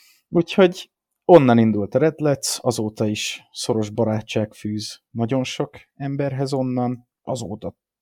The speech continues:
terebélyesedett is az állandó meccstársaság, tehát azt azért már lehet mondani, hogy, ö, Budapesten, hogyha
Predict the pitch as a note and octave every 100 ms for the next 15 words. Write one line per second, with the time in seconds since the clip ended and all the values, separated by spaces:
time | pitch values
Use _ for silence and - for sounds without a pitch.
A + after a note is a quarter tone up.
0 | _ C#3 C3 B2+ A#2 A2+ - A#2 A2+ -
1 | A2+ A#2 A2 G#2+ A#2 A#2 A2 A2 G#2+ G#2+
2 | A2 A2+ - A2 G#2+ A2 - G#2+ G#2+ -
3 | _ _ - G#2+ G#2 - - G#2+ G#2+ G#2+
4 | - G#2+ A2 G#2 G2+ - G2+ G2 G2+ G2+
5 | G2+ G2+ G2 - _ _ _ _ _ _
6 | - G2+ G2 G2+ A2+ G#2 G#2 G#2 G#2 -
7 | G#2 G#2 - G#2 G2+